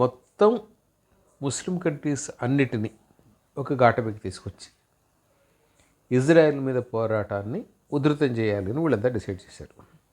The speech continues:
Funding, all these are Gulf countries, all these are financial well equipped countries, at least ఇరాన్ లాంటి దేశాలు.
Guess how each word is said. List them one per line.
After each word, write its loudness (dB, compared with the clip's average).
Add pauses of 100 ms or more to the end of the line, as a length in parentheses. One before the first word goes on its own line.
(760)
Funding, 2 (460)
all 4
these 0
are 0
Gulf -2
countries, -4 (420)
all 6
these 0
are -2 (520)
financial 0 (340)
well 4
equipped -4
countries, -6 (100)
at -16
least -16 (880)
ఇరాన్ -2
లాంటి -10
దేశాలు. -16